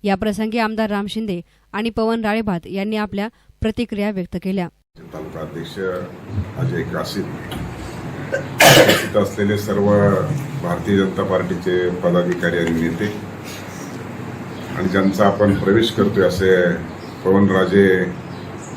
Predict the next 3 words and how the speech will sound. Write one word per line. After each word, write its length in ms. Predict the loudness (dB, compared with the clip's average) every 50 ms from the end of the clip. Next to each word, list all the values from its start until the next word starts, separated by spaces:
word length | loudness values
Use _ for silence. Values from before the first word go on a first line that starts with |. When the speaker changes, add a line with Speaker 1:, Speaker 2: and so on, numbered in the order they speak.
| -12 -12 -12 -10 -8 -4 0
Speaker 2:
राळेभात 1040 | 2 6 6 6 6 6 6 6 8 6 6 4 -2 -6 -10 -12 -12 -12 -8 -4 0
यांच्या 340 | 2 2 2 4 4 2 2
समवेत 680 | 2 0 0 2 2 4 4 4 4 2 2 0 2